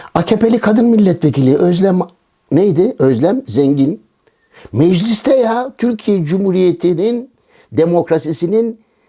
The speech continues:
kutsal mabedi mecliste genel kurul salonunda "A K P iktidarından önce kadının adı yoktu." demedi mi? Aynı parti, oysa aynı partinin iktidarı döneminde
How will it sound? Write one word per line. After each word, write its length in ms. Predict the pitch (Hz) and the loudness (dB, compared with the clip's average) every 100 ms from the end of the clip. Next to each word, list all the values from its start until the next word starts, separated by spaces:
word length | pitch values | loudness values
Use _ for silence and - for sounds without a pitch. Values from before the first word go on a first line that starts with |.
| _ _ _ - | _ _ _ -10
kutsal 580 | - 160 - 208 214 202 | -4 -4 -2 -2 0 0
mabedi 560 | 160 143 120 131 117 | 0 0 0 -2 -2
mecliste 640 | 127 147 151 131 139 - 190 | -2 -2 -2 -4 -8 -4 -4
genel 420 | 143 160 196 190 | -2 -4 -2 -4
kurul 280 | 160 147 131 | -6 -8 -8
salonunda 720 | 135 156 147 143 143 196 226 _ _ _ _ _ _ _ _ - | -6 -4 -2 -4 -4 -6 -8 _ _ _ _ _ _ _ _ -10
"A 80 | 139 | -8
K 200 | 139 202 | -4 -2
P 140 | 233 | 0
iktidarından 840 | 214 - 143 170 160 147 147 143 139 | -2 -4 -4 -2 -2 -2 -4 -4 -4
önce 400 | 139 127 127 113 | -6 -6 -6 -6
kadının 420 | - 143 156 185 | -8 -8 -6 -8
adı 340 | 143 143 143 | -6 -6 -6
yoktu." 760 | 160 127 165 165 _ 143 120 95 | -6 -2 -4 -6 _ -14 -12 -10
demedi 560 | 127 156 135 92 80 85 | -10 -10 -10 -14 -14 -20
mi? 260 | 90 85 82 _ _ - - - | -20 -20 -20 _ _ -20 -20 -12
Aynı 560 | 165 220 247 220 180 - | -6 -4 -4 -2 -4 -4
parti, 680 | 123 113 92 - 95 82 - | -6 -6 -8 -14 -18 -18 -12
oysa 400 | 131 196 - 196 | -6 -6 -4 -8
aynı 640 | 160 190 240 220 190 208 | -4 -4 -4 -6 -8 -10
partinin 840 | - 131 123 110 117 139 151 113 - _ _ - | -10 -10 -10 -12 -14 -10 -8 -10 -14 _ _ -14
iktidarı 680 | 135 _ - 143 135 151 117 | -14 _ -6 -6 -4 -8 -8
döneminde 840 | 127 117 110 104 101 80 123 92 | -8 -8 -8 -8 -10 -10 -10 -10